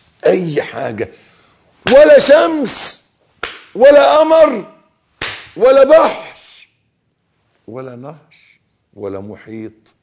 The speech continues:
ولا جبل. لا بيع فيه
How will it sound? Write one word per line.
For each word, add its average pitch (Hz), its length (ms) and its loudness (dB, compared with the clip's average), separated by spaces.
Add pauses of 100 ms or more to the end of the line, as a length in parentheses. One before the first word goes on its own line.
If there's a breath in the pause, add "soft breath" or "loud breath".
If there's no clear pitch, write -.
(420)
ولا 92 200 -20
جبل. 73 260 -20 (3250)
لا 104 200 -14
بيع 92 460 -16
فيه 76 260 -20